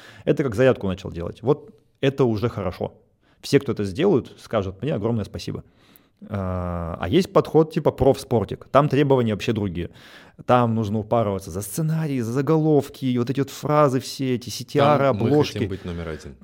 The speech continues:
Speaker 1: Там мы хотим уже прям рвать за цифры, за все. То есть в спортике, в профспорте задача быть на пьедестале, побеждать, получать контракты. Цели абсолютно разные, инструменты разные. Но просто люди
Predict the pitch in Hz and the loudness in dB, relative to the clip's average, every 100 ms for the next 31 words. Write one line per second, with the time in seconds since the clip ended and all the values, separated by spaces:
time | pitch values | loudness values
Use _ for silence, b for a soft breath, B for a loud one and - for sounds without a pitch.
0 | - 156 170 165 - 127 - 170 160 135 | 2 4 4 2 2 0 0 0 0 0
1 | 127 120 104 131 139 107 117 107 101 98 | -2 -2 0 2 2 2 0 2 0 0
2 | 101 85 - 98 95 156 165 117 98 107 | 0 0 -6 -6 -4 0 0 -2 -4 -4
3 | - 110 92 - 117 - - - 160 170 | -4 -4 -4 -4 -6 -8 -16 -4 0 0
4 | - 139 104 95 95 - 127 120 - 190 | -2 -4 -4 -6 -14 -2 0 0 0 0
5 | - 110 117 - 101 117 101 95 110 120 | 0 2 2 2 -4 -6 -6 -4 -2 0
6 | 208 190 117 110 117 117 190 165 - 110 | 2 2 2 0 -2 2 2 0 -2 -4
7 | 104 98 - 131 165 170 165 123 B B | -4 -6 -6 -4 2 2 2 -6 B B
8 | B _ - 143 110 104 123 117 113 104 | B _ -2 0 0 -2 -2 -2 -2 0
9 | 104 95 92 101 - 120 107 101 95 85 | 0 -2 -4 -6 -4 -2 -2 -2 -4 -4
10 | 87 - b b b 104 110 120 123 120 | -8 -14 b b b -4 -2 0 0 0
11 | 117 104 127 135 - 131 185 107 85 | -2 -2 0 0 0 0 0 0 -4